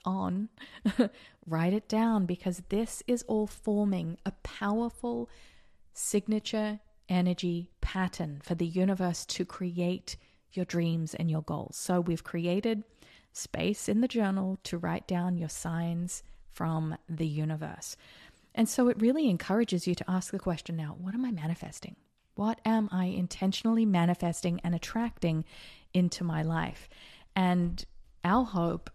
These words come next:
is that at the end of the thirteen weeks that you have this manifestation system, that you'll want to get another one and another one. And we're designing different colors and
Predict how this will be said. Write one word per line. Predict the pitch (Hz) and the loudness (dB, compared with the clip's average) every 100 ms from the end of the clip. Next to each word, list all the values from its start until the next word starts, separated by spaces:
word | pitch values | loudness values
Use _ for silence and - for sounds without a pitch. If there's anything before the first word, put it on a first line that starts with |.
| - | -2
is | 180 170 | -2 -2
that | 170 170 | -4 -4
at | 175 | -2
the | 185 - | -2 -2
end | 185 202 202 | 0 2 2
of | 180 175 - | 2 0 -4
the | 170 | -8
thirteen | - 170 170 170 165 | -2 -2 -2 -2 -2
weeks | 165 165 - - - - - | -2 -4 -8 -12 -12 -20 -10
that | - 160 - | -6 -6 -6
you | 175 160 160 160 | -6 -4 -4 -6
have | - 170 170 175 | -6 -2 -2 -2
this | 170 160 - | -4 -4 -4
manifestation | 170 151 156 - 165 - 165 - 165 | -2 -2 -2 -2 -4 -2 -4 -2 -2
system, | 170 - 160 151 175 - - - - | -2 -2 -4 -4 -8 -14 -20 -20 -4
that | 180 | -2
you'll | - 175 | 2 2
want | 165 165 | 4 0
to | 175 | -2
get | 180 | -2
another | 185 226 - | 0 0 0
one | 247 170 165 | 0 -2 0
and | 180 | 0
another | 208 262 269 | 2 2 2
one. | 180 | 2
And | 165 | 2
we're | 170 | 2
designing | 160 170 165 160 175 180 170 | 2 0 0 0 2 2 2
different | 165 170 - 165 - | 0 -2 -2 -6 -6
colors | - 165 180 180 175 175 165 | -2 0 4 4 6 4 2
and | 160 156 | 0 -2